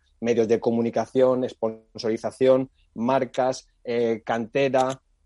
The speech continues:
valoraremos realmente la importancia de este tipo de proyectos. Por eso, eh, Álvaro, por ejemplo, también hacía hincapié en el Promises, de la importancia que tiene ese tipo de iniciativas para poder desarrollar el pádel.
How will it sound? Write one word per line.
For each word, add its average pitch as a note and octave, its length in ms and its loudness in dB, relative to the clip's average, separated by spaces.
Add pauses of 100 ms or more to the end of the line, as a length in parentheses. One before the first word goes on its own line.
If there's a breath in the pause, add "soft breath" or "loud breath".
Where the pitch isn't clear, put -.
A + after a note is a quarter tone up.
(1160)
valoraremos C#3 720 4
realmente A#2+ 720 -6
la B2 80 -4
importancia B2 480 0
de - 20 -8
este A#2 180 -4
tipo A#2 280 0
de A2+ 60 2
proyectos. G#2+ 360 -4
Por A#2 140 2
eso, D#3 340 0
eh, A#2+ 160 0
Álvaro, C3+ 320 4
por A#2+ 120 0
ejemplo, B2 280 -4
también A#2+ 220 -4
hacía A#2+ 180 -4
hincapié A#2 380 -2
en A2+ 80 -2
el G#2+ 140 -4
Promises, D3+ 680 -2
de A2 120 -4
la G#2+ 60 0
importancia B2 540 -2
que A2+ 80 2
tiene C#3 360 -2
ese A2 140 -4
tipo G#2+ 380 -2
de G#2+ 80 -2
iniciativas A2 640 -2
para G#2+ 180 -2
poder G#2 140 -2
desarrollar G2 360 -4
el F#2 60 -6
pádel. - 300 -10